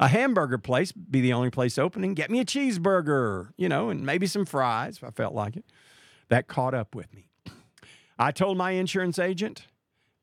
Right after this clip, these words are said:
"I am gonna drop the weight 'cause it's all about the, the weight." He said, "Yeah, well, I tell you what," he said, "we'll do, we'll retest you next year."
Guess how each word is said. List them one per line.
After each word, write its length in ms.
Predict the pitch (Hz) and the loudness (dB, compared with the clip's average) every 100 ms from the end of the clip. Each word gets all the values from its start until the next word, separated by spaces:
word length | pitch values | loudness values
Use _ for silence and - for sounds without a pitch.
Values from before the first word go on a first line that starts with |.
| _ | _
"I 460 | 160 165 175 185 190 | 0 0 0 -2 -2
am 140 | 147 | -2
gonna 240 | 131 131 110 | 0 -2 -4
drop 400 | 90 127 143 - | -2 -2 -2 -4
the 80 | 196 | -2
weight 260 | 156 139 | -2 -2
'cause 160 | - 120 | -4 -6
it's 160 | 104 | -2
all 200 | 123 165 | -2 -2
about 340 | 214 185 180 - | -2 -2 -4 -6
the, 160 | 156 - | -10 -4
the 140 | 123 | -2
weight." 460 | 117 117 90 90 - _ | 0 0 -2 -8 -20 _
He 140 | 113 | -8
said, 280 | 107 110 101 | -6 -6 -4
"Yeah, 360 | 127 196 240 220 | -6 -6 -8 -10
well, 420 | 185 202 214 208 - - _ - | -8 -10 -12 -14 -18 -20 _ -2
I 80 | 139 | -2
tell 180 | - 170 | 0 0
you 100 | 156 | 0
what," 180 | 113 | -2
he 40 | 107 | -4
said, 200 | - 101 | -6 -4
"we'll 200 | 110 110 | -2 -2
do, 160 | 117 | -4
we'll 200 | 117 123 | -4 -4
retest 560 | 104 131 151 160 147 - | -2 -4 -2 -2 -2 -2
you 140 | 135 | -2
next 340 | 127 127 - - | -2 -4 -6 -6
year." 380 | 135 101 95 | -4 -2 -4